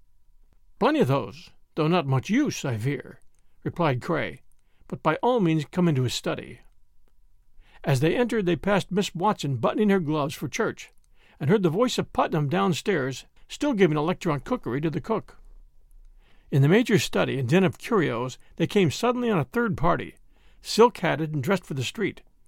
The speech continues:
who was poring over an open book on the smoking table, a book which he dropped rather guiltily,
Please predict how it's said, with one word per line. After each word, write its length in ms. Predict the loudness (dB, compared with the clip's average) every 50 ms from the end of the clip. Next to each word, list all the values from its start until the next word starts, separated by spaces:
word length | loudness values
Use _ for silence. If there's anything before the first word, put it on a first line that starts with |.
| -20 _ _ -10 -4
who 100 | -2 -2
was 100 | -2 -2
poring 400 | -4 -4 -2 0 2 4 4 4
over 180 | 4 4 2
an 80 | 2 0 0
open 280 | -2 -2 0 0 0
book 240 | 0 0 -2 -2 -2
on 60 | -2
the 80 | 0 -2
smoking 380 | -2 -2 -2 -2 0 0 -2 0
table, 400 | 0 -2 -4 -4 -6 -12 -16 -18 _ _ -20 -20 _ _ -20 -18 -12 -10
a 60 | -4
book 240 | -2 -2 0 0 0
which 140 | -2 0
he 100 | 0 -2
dropped 340 | 0 0 0 0 0 0 -2
rather 240 | -4 -4 -2 -2 -2
guiltily, 720 | -2 -2 -2 -2 -2 -2 -4 -6 -6 -6 -8 -12 -14 -18